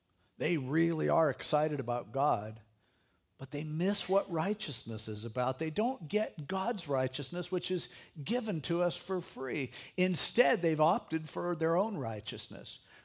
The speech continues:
creating their own disciplined lifestyle that will somehow earn them status with God. And he said,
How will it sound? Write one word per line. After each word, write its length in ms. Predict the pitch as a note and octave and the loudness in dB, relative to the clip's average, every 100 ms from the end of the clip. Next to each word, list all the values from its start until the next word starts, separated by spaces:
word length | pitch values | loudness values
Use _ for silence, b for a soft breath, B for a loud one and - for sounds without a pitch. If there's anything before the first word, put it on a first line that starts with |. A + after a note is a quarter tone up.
| - | -6
creating 580 | - F3+ G#3 A3+ G#3+ | 4 6 6 4 2
their 180 | E3 D#3 | 2 2
own 340 | F3 G#3 F#3 B2 | 2 2 -2 0
disciplined 680 | E3+ F3+ - F#3 E3 D#3 C3+ | 2 2 2 -2 -4 -4 2
lifestyle 800 | C#3 D3 C#3+ - C3 A#2+ A#2 A#2 B - | 4 4 2 0 0 0 -2 -6 B -2
that 200 | D3 D3+ | 0 2
will 380 | D#3 F3 F#3 B B | 6 6 6 B B
somehow 540 | - A3 A3 F#3 E3+ - | -2 0 4 4 2 2
earn 320 | F#3+ F#3+ G3 D#3+ | 2 2 2 0
them 200 | C3 C3 | 0 -2
status 480 | - C3+ C3+ D3 | -2 0 0 -2
with 220 | D3 C3 - | -4 -4 -2
God. 240 | D#3 C3+ | 0 0
And 80 | C#3 | 0
he 80 | C3+ | 0
said, 300 | C#3+ C3 | 2 0